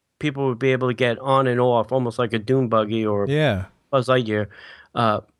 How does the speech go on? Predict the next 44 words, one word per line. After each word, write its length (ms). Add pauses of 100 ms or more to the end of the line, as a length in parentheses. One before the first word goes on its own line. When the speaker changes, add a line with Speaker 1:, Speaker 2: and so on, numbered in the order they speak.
(180)
Speaker 1:
you 80
know, 220 (160)
from 160
a 60
system 340
that, 280
you 100
know, 100
the 100
boat 200
never 200
has 180
to 100
stop. 340
So 280 (420)
that 180
may 160
be, 520
uh, 220
something 400
unique. 400
They 140
Speaker 2:
I 180
Speaker 1:
were 120
kind 280
Speaker 2:
yeah. 60
Speaker 1:
of 120 (220)
connected 460
by 320 (480)
some 160
kind 240
of 80
magnetic 680
chain 480
system, 560
Speaker 2:
Mm-hmm. 280 (220)
Speaker 1:
uh, 220
if 140
I 20
remember 300
correctly, 380
about 260
the 60
patent. 540